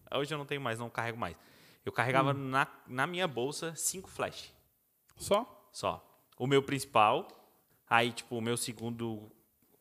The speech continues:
Speaker 1: o segundo, e sempre eu tenho backup pra tudo. Tu sabe que tu usava
Speaker 2: Hum.
Speaker 1: minhas câmeras backup. Eu tenho muita câmera backup. Então, tipo, eu tinha meus três backup. Só que no evento dele, como era longe, eu fui com três flashes. Aí,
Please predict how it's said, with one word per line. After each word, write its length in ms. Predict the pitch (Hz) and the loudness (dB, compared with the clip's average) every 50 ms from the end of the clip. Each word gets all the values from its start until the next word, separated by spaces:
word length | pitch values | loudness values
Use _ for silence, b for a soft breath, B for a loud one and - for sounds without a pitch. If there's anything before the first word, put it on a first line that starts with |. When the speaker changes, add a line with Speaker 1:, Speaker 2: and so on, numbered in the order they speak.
| _ - | _ -14
Speaker 1:
o 100 | - - | -8 -6
segundo, 420 | - - - 113 120 143 156 165 | -6 -6 -4 -4 -6 -6 -4 -4
e 80 | 175 160 | -4 -2
sempre 260 | - 190 196 196 - | 0 0 0 2 0
eu 40 | 214 | 0
tenho 160 | - 214 202 | 0 -2 -2
backup 420 | 185 180 175 - 151 107 - - 156 | -2 -2 2 4 2 2 2 -2 -14
pra 180 | - - 110 - | -8 -8 -8 -6
tudo. 160 | - 127 - | -6 -8 -8
Tu 120 | - - | -6 -4
sabe 240 | - 165 156 110 - | 2 2 2 2 0
que 80 | - - | -8 -14
tu 80 | - 101 | -14 -6
usava 220 | 95 104 101 104 | 2 4 6 6
Speaker 2:
Hum. 60 | 156 | 6
Speaker 1:
minhas 180 | 151 135 123 127 | 6 4 2 0
câmeras 300 | 123 120 120 123 123 120 | -2 -2 -2 -2 -2 0
backup. 340 | 123 127 127 123 110 - - | -2 -2 0 0 -2 -2 -4
Eu 60 | 95 | -8
tenho 160 | - 117 117 | -8 -8 -6
muita 240 | 127 135 143 - - | -6 -6 -6 -8 -10
câmera 300 | - 147 143 139 135 135 | -12 -8 -6 -6 -6 -4
backup. 340 | 131 139 135 - 95 - 98 | -6 -2 -2 -2 -2 -2 -6
Então, 180 | - 123 120 | -8 -8 -8
tipo, 200 | 120 - - - | -8 -6 -2 -2
eu 80 | 113 110 | -2 0
tinha 120 | - 139 143 | -2 -4 -4
meus 120 | 147 139 | -4 -6
três 220 | 143 - 147 147 147 | -4 -4 -4 -4 -4
backup. 420 | 156 160 156 - - - - - _ _ _ _ _ _ _ _ _ _ _ _ _ _ b b b b b b b b b b b b b b | -6 -10 -8 -8 -12 -14 -14 -18 _ _ _ _ _ _ _ _ _ _ _ _ _ _ b b b b b b b b b b b b b b
Só 140 | - - 160 | -2 -2 -2
que 80 | 165 190 | 0 0
no 160 | 202 202 202 | 0 2 2
evento 280 | 190 170 185 180 - | 2 2 0 -2 -2
dele, 180 | 151 160 160 151 | -4 -4 -4 -4
como 180 | - 156 151 139 | -4 -2 0 2
era 120 | 139 135 | 4 4
longe, 440 | 123 123 131 156 185 190 156 131 135 | 4 4 2 0 0 -2 -2 -2 -4
eu 60 | 123 | -4
fui 120 | - 160 | -4 -8
com 140 | - - 160 | -10 -10 -10
três 520 | 151 - 147 147 123 95 - - - - - - - - - - _ _ - | -8 -4 -4 -4 -4 -4 -8 -8 -10 -10 -14 -20 -20 -20 -20 -20 _ _ -6
flashes. 560 | - 110 90 85 - - - - - - _ _ _ _ _ _ _ _ b b b b b b b b b b _ | -2 -2 -2 -2 -2 -10 -12 -12 -14 -18 _ _ _ _ _ _ _ _ b b b b b b b b b b _
Aí, 420 | 302 285 262 240 240 254 262 254 | -2 -2 -2 -2 -4 -6 -8 -10